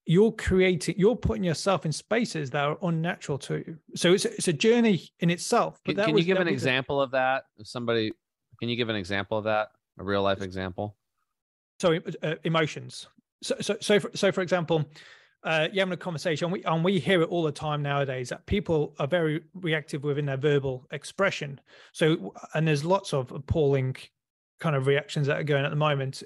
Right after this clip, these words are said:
Speaker 1: And so, and they throw all these terms out and all these, uh,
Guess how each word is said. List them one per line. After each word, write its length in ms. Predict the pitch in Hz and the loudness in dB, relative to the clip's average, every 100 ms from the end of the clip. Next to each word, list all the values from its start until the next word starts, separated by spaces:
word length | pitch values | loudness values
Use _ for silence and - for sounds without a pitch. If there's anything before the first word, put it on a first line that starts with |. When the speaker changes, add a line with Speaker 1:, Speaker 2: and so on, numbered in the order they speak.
| - | -2
Speaker 1:
And 300 | 147 139 - - _ _ _ _ _ _ _ _ _ _ - | 0 0 -4 -12 _ _ _ _ _ _ _ _ _ _ -10
so, 180 | - 202 | -6 -4
and 260 | 196 151 147 | -2 0 0
they 120 | 160 | -2
throw 200 | 156 196 | 0 2
all 60 | 165 | 2
these 160 | 143 | -2
terms 320 | - 165 156 | -4 -2 -2
out 160 | 151 160 | -2 -2
and 100 | 147 | 0
all 80 | 151 | 2
these, 280 | 147 139 - _ | 0 -2 -10 _
uh, 80 | 196 | -8